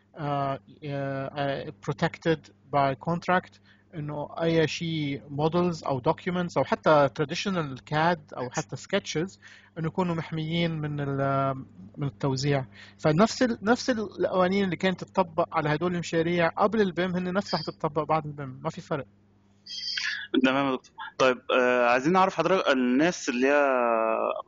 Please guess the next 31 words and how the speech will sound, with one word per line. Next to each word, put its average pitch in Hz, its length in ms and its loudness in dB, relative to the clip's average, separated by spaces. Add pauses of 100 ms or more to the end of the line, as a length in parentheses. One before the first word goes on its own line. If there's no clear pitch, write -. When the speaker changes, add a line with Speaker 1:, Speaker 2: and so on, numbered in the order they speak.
(160)
Speaker 2:
بتتكلم 147 320 2
باللغة 156 200 4
العربية 147 360 4
بأهم 156 420 2
المواقع 151 300 2
اللي 143 120 0
حضرتك 143 260 0
بتكتب - 240 -4
فيها. - 260 -2 (1160)
آه، 110 440 2
زي 127 380 4
بيم 135 500 2
س-، - 140 -2
آه، 117 300 4
سينك 127 340 0
Space 123 380 2
أو 110 400 0
بيم 123 240 4
فريم 123 320 0
وورك. 131 180 2 (440)
المواقع 156 200 4
اللي 147 100 0
حضرتك، 147 440 0
آه، 127 380 4 (1120)
بت-، 143 300 4 (120)
يعني 127 220 4
بتمتعنا 135 720 2
كل 170 200 0
فترة 160 240 2
بالكتابة 143 460 0
فيها. 135 200 -2